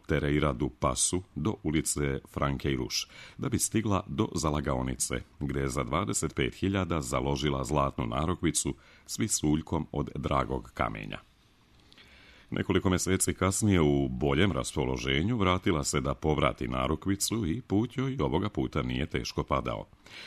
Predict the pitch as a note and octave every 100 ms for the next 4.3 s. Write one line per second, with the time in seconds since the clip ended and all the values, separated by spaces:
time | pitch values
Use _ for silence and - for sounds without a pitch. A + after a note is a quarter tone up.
0 | - - B2+ F#2+ F#2+ F#2+ C#2 B1 C#2 B1+
1 | D2 - A#1+ A#1 - C#2 - A#1 A1 G#1+
2 | - - - - - C2 B1 B1+ B1+ B1
3 | C2 C2 - D2+ C2 B1 - C2 - G#1
4 | - A#1 G1+